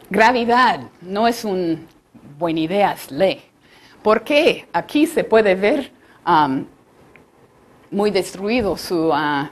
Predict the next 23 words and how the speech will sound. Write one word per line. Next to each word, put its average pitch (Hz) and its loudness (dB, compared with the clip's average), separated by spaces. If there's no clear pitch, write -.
su 151 -4
edificio 175 -2
arriba, 185 -2
y 170 0
aquí 311 2
hoy 214 2
está 185 -2
recomponiendo. 185 -4
Esa 247 -6
es 262 -6
imaginación, 175 -4
ah, 147 -6
no 190 0
es 240 -2
la 202 2
verdad. 175 0
Entonces, 185 0
¿a 175 4
dónde 220 4
viene 214 -2
con 160 -4
esta 170 -6
idea 160 -2